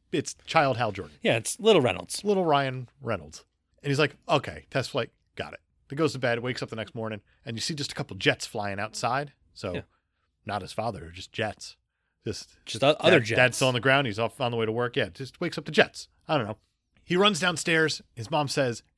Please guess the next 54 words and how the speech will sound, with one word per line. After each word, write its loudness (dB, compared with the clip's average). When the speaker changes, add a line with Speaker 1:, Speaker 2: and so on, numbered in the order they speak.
Speaker 1:
"You're 4
late 0
for -6
school," 2
but 4
his -4
other 2
siblings 2
are -4
sitting 0
around -2
the -6
table. -4
It's -4
Speaker 2:
That's 4
Speaker 1:
no 2
fun 0
when 0
I 2
have 0
to -8
Speaker 2:
interesting. -4
Speaker 1:
do 0
this -2
part -6
alone. -8
His 4
other 10
siblings 0
are -2
sitting -4
around 0
the -2
table, 0
and -14
they're -6
not 0
late, -6
so -6
I -2
don't -2
know 0
what -2
the -6
age -4
is -10
here. -4
Grabs 0
his -6
lunch, -2
runs 0
out -2
the -8
door, 2